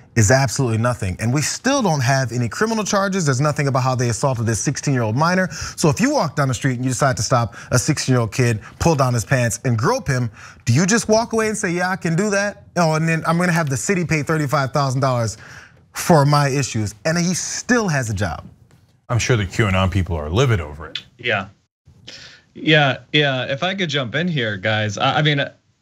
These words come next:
Speaker 3: my reaction there was, it brought me back to the George Floyd case, because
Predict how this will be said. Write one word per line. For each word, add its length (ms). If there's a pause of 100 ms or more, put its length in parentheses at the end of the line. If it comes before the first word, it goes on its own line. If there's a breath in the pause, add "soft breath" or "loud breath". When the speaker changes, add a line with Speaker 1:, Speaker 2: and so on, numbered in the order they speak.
Speaker 3:
my 260
reaction 580
there 260
was, 440
it 140
brought 200
me 80
back 240
to 80
the 100
George 320
Floyd 380
case, 340
because 560